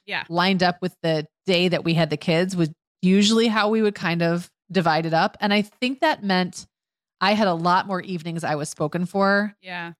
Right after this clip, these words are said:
Speaker 2: Um, for school events I perhaps didn't really want to go to. <laughs>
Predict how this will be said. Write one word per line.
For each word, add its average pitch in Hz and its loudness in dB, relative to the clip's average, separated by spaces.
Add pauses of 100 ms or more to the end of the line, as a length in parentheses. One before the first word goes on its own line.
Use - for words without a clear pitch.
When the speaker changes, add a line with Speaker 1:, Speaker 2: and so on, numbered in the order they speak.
Speaker 2:
Um, 156 0 (720)
for 202 -2
school 240 -2
events 196 0
I 180 2
perhaps 175 -6
didn't 160 -8
really 151 -4
want 139 -8
to 156 -8
go - -8
to. - -10
<laughs> - 4